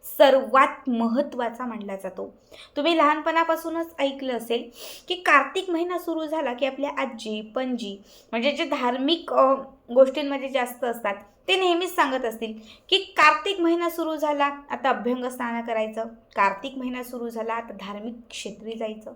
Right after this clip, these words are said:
कार्तिक महिना सुरू झाला आता व्रत वैकल्य करायचं. कारण वर्षभरात जे बारा महिने असतात, या बारा महिन्यात श्रावण महिन्याला, मार्गशीर्ष महिन्याला जितकं विशेष महत्त्व दिलं जातं,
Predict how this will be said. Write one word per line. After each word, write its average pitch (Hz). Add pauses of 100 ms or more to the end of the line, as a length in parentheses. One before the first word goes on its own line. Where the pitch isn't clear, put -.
(460)
कार्तिक 214
महिना 233
सुरू 233
झाला 220
आता 214
व्रत 202
वैकल्य 233
करायचं. 220 (440)
कारण 240
वर्षभरात 254
जे 262
बारा 214
महिने 262
असतात, 220 (120)
या 202
बारा 208
महिन्यात 233 (140)
श्रावण 214
महिन्याला, 247 (460)
मार्गशीर्ष 220
महिन्याला 233 (440)
जितकं 233
विशेष 285
महत्त्व 233
दिलं 214
जातं, 190